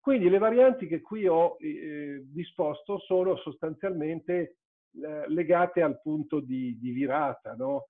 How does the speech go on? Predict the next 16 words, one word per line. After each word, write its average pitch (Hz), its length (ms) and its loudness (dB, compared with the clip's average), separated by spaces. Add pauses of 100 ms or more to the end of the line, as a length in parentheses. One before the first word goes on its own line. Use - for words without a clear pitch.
(220)
Cioè 143 480 0
da 139 140 -4
una 160 160 2
parte, 165 600 0
eh, 143 260 -10
stando 160 380 -2
bassi 156 420 -4
nella 135 180 -4
Valle 143 220 -4
del 147 160 -6
Gail 151 340 -2
fino 139 180 -8
ad 135 60 -4
arrivare 147 320 -2
a 214 40 -2
Noech 165 480 -2